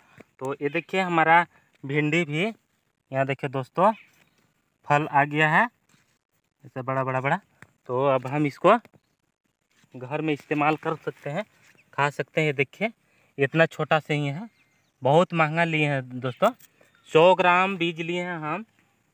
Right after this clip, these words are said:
हम्म, चार सौ पचास रुपया का, तो कह के दिया था। अच्छा है,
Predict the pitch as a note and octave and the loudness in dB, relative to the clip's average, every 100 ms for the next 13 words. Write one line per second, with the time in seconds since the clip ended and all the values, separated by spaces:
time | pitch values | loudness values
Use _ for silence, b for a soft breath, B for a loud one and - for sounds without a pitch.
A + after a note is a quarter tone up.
0 | _ _ _ _ _ _ - C#3 C#3+ C3+ | _ _ _ _ _ _ -6 -2 0 0
1 | - D3 D3+ D3+ C#3+ D3 C3+ B2 B2+ A#2 | 2 2 2 -4 -2 -2 -2 -8 -10 -14
2 | A2 A2+ A2 _ _ _ _ - B2+ B2+ | -14 -20 -20 _ _ _ _ -14 -8 -6
3 | B2+ - - C#3+ D3 E3 D3+ E3 D#3+ E3+ | -8 -12 -4 -2 0 -4 -2 -4 -4 -10
4 | A3+ _ _ _ - _ _ _ _ _ | -12 _ _ _ -20 _ _ _ _ _
5 | _ _ B2 - D#3+ D3 F3+ | _ _ -20 -4 -2 0 -2